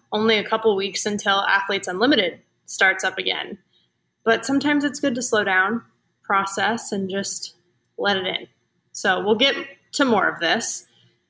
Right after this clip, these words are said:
But first, some reminders for ways to keep up with the show. Follow us on Instagram and Twitter at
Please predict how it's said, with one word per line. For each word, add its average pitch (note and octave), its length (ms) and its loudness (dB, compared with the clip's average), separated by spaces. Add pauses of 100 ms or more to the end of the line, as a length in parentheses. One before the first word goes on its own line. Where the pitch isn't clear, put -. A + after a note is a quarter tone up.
(100)
But - 180 0
first, B3+ 260 4
some A#3+ 280 6
reminders A3 440 4
for A3 140 2
ways G#3 240 4
to - 80 -8
keep G#3+ 220 0
up G3+ 160 2
with G#3+ 80 -10
the A#3+ 60 0
show. A#3 320 4
Follow G#3 300 4
us G#3 120 0
on G3 80 4
Instagram G3 560 0
and F#3+ 100 -4
Twitter B3 280 2
at G3 180 2